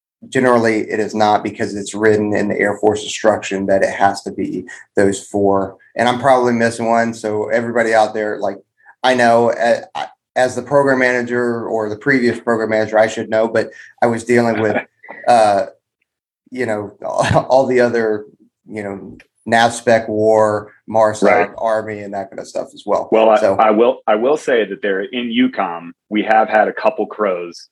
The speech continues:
Speaker 2: that have achieved the J tac qualification. So that's, and, and it's not across the board. You being a crow, I have my own feelings on whether they should be J tacs or whether that's appropriate for the officer on the ground. We're not gonna get into it, but I am saying, like,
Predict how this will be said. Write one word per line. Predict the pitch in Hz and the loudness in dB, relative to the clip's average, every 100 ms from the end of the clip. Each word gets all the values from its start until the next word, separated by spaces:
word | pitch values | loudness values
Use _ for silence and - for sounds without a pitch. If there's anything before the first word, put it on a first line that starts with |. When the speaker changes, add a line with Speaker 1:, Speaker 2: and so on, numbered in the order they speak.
| _ | _
Speaker 2:
that | 104 | -6
have | 95 95 | -2 -4
achieved | 87 - 104 90 | -6 -4 -4 -4
the | 95 | -6
J | 95 | -6
tac | 90 90 90 | -4 -4 -4
qualification. | 101 90 87 87 87 90 85 | -2 -2 -4 -6 -8 -8 -8
So | 110 101 98 | 0 2 4
that's, | 101 - | 0 2
and, | 123 113 | 0 0
and | 120 107 | 0 -2
it's | 104 117 | -2 0
not | 107 107 | 0 0
across | 104 110 92 - | 0 0 0 0
the | |
board. | 127 170 156 139 127 | 2 4 4 2 -4
You | 113 101 113 | -20 -14 -12
being | 107 107 95 | -10 -10 -10
a | - | -2
crow, | 139 127 123 117 _ _ _ | 4 6 6 2 _ _ _
I | 101 | 0
have | 107 | 0
my | 95 117 | 0 -2
own | 147 | -2
feelings | 135 127 120 110 | -4 -6 -4 -6
on | 113 | -2
whether | 113 117 | 2 4
they | 113 | 2
should | 107 104 | -2 -8
be | 104 | -4
J | 107 104 | -2 0
tacs | 107 101 - | 0 0 -2
or | 95 | -8
whether | 95 | -2
that's | 101 95 - | -2 -2 -2
appropriate | 143 135 117 104 | -2 0 -2 -4
for | |
the | 107 | 0
officer | 110 107 - 107 | 0 0 -2 -6
on | 92 | -2
the | 110 | 2
ground. | 160 147 127 117 | 2 4 2 2
We're | 120 | 0
not | 123 123 | 2 0
gonna | 113 | -2
get | 107 | -2
into | 104 - | -2 -4
it, | 82 | -6
but | 117 | 0
I | 120 | 2
am | 123 | 2
saying, | 107 117 110 | -2 -6 -6
like, | 98 | -10